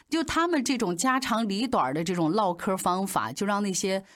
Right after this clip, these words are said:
原来很抵触的患者愿意跟他们聊天儿，愿意接受他们的治疗。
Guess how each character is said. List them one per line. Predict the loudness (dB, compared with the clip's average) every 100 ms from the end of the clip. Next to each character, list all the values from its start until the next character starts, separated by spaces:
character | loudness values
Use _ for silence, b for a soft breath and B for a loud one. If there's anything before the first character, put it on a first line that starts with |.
| B
原 | 0 2
来 | 2
很 | 2 0 0
抵 | -2 -2
触 | -2 -2 0
的 | 0 -2
患 | 0 0 2
者 | 0 -4 -4
愿 | 0 0 2
意 | 0
跟 | 0 0
他 | 0
们 | 0
聊 | -2 -4
天 | -2 -2
儿， | -2 -4 B B
愿 | 0 0 0
意 | -2
接 | -2 -2 0
受 | -2 -4
他 | -2 -2
们 |
的 | -2
治 | -2 -2
疗。 | -4 -6